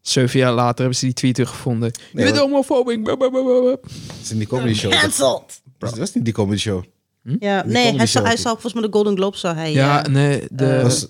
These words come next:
Speaker 1: de Oscars, toch?
Speaker 3: Oscars was het, oké.
Speaker 1: Oscars zou die doen.
Speaker 3: Dat zou hij, eh, presenteren, toen hadden ze iets gevonden.
Speaker 1: Ja.
Speaker 3: Dan mocht het niet meer. Volgens mij moest hij sorry zeggen.
Speaker 1: Nee, nee, ja, hij moest sorry zeggen, maar hij had
Speaker 2: En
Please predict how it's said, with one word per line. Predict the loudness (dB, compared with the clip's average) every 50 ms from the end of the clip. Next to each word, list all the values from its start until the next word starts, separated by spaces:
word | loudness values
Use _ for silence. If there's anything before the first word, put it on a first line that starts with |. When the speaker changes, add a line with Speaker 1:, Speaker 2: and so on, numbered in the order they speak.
| -14 -20 -14 -4
Speaker 1:
de | 0 2 2 2 2
Oscars, | 2 0 0 0 -2 -2 -2 -2
toch? | 0 0 0
Speaker 3:
Oscars | 2 4 2 2 2
was | 0 -4 -6 -4
het, | -6 -4
oké. | -2
Speaker 1:
Oscars | -2 -2 0 0 0 0
zou | -2 -4 -4
die | -4 -6 -6
doen. | -6 -6
Speaker 3:
Dat | -6 -6 -2
zou | -2 -2 0 0
hij, | -2 -4 -4 -4 -6 -6
eh, | -4
presenteren, | -2 -2 -2 0 -2 -2 -2 -2 -2 0 -2
toen | -2 -4
hadden | -4 -4 -6 -4
ze | -4
iets | -8 -6
gevonden. | -6 -8 -6 -4 -4 -2 2 2
Speaker 1:
Ja. | 2
Speaker 3:
Dan | 2 2
mocht | 0 -2 -2 -2
het | -6 -4
niet | -2 -2
meer. | -2 -2
Volgens | -4 -4 -4 -2
mij | 0 0
moest | 0 0 0
hij | 0 -2
sorry | 0 -2 0 0 0 0
zeggen. | -2 -2 -2 0
Speaker 1:
Nee, | 0 0 0 0
nee, | 0 0 0 0 0
ja, | 0 0 0
hij | 2
moest | 2 2 0 0
sorry | 0 0 0 2
zeggen, | 2 0 0
maar | 0 0
hij | 0 0
had | -2
Speaker 2:
En | -2